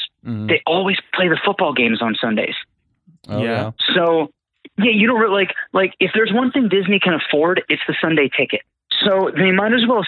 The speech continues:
Speaker 2: stick it on all of their bars at all their hotels so that all these dads who hate their family have something to do. <laughs> So any given Sunday, not just at the crap movie, you roll up to any bar in any hotel, and sitting right there at the bar is a bunch of dads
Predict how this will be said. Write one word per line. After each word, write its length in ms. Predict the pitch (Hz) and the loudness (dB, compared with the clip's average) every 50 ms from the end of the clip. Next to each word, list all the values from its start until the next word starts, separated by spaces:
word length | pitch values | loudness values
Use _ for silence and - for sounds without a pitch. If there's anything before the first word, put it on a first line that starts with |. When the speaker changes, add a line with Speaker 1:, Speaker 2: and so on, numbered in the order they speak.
| - | -2
Speaker 2:
stick 220 | - - 202 - 202 | -2 -2 0 0 0
it 80 | 175 | 0
on 100 | 160 147 147 | 0 0 0
all 200 | - 143 151 160 | 2 2 2 2
of 60 | 143 135 | 2 2
their 140 | 143 131 120 | 0 0 2
bars 380 | 113 131 131 143 139 127 117 | 2 2 2 2 2 2 2
at 80 | 127 120 | 2 2
all 160 | 123 127 127 | 2 0 2
their 140 | 127 123 117 | 2 0 2
hotels 560 | 123 127 120 - - 143 139 135 120 120 117 - | 2 0 0 0 0 0 2 2 0 0 0 -2
so 40 | 135 | -2
that 100 | 139 143 | 0 0
all 80 | 165 185 | 0 0
these 180 | 196 165 139 - | -2 -2 -2 0
dads 260 | 165 160 175 180 170 | 0 0 2 2 2
who 120 | 156 143 135 | 2 2 2
hate 200 | 139 147 147 - | 2 0 0 0
their 120 | 147 127 | -2 -2
family 360 | 120 - 170 170 180 165 143 127 | -2 0 -2 0 0 0 0 0
have 140 | 131 127 - | 0 -2 -2
something 240 | - 147 143 151 151 | -2 -2 -2 0 -2
to 60 | 160 | -2
do. 340 | 147 143 180 120 - - - - - - - - _ _ - - | 0 0 0 0 0 0 -2 -8 -10 -12 -12 -12 _ _ -12 -12
<laughs> 60 | 147 - - - - - - - - - - | -10 -6 -4 -2 -2 -2 -4 -4 -4 -2 0
So 260 | 196 180 185 180 165 - _ _ _ - - - _ - - | 2 2 2 0 -2 -4 _ _ _ -8 -8 -8 _ -4 0
any 220 | 196 208 233 240 | 2 2 2 2
given 340 | 180 226 226 185 208 190 - - | 2 2 2 2 2 0 0 0
Sunday, 440 | 202 185 190 180 147 123 117 120 - _ _ _ _ _ _ _ - | -2 0 0 2 2 2 2 0 -2 _ _ _ _ _ _ _ -6
not 200 | 147 165 180 - | -4 -4 -2 -2
just 160 | 196 175 - | -4 -2 -2
at 60 | 180 | -2
the 60 | 135 - | -2 -2
crap 260 | - 156 147 123 120 | -2 -2 -2 0 0
movie, 280 | 135 120 107 117 110 - - - - - | 0 0 0 0 -2 -4 -6 -12 -6 -2
you 180 | 143 151 156 | 0 2 2
roll 320 | 147 147 175 190 196 208 214 | 2 2 2 2 2 2 0
up 120 | 208 - | 0 0
to 160 | - 196 - 165 | -2 0 0 2
any 220 | 170 185 208 208 | 2 2 2 2
bar 340 | 170 165 147 135 139 143 135 | 2 2 0 0 0 0 0
in 80 | 135 143 | 0 2
any 260 | 147 151 175 180 165 | 2 2 2 2 2
hotel, 640 | 151 170 165 151 - - 135 123 120 117 120 - - - - - - | 2 2 0 -2 -2 -2 -2 0 0 0 -2 -2 -8 -18 -14 -4 -2
and 160 | 143 143 123 - - | -2 0 0 -2 -2
sitting 260 | 202 180 175 160 147 | 0 2 2 2 2
right 260 | 139 131 151 165 180 - | 2 2 0 0 -2 0
there 180 | - 185 175 180 | 0 2 2 2
at 80 | 170 - | 0 0
the 80 | 175 | -2
bar 340 | 147 131 131 127 127 127 127 | 0 0 0 2 2 0 0
is 160 | - 156 120 135 | 0 0 0 -2
a 120 | 131 113 - | -4 -2 -2
bunch 240 | - 151 156 147 - | -2 0 0 0 0
of 100 | 165 139 | -2 0
dads 400 | - 131 123 123 127 127 127 135 | 0 0 0 2 0 0 -2 -4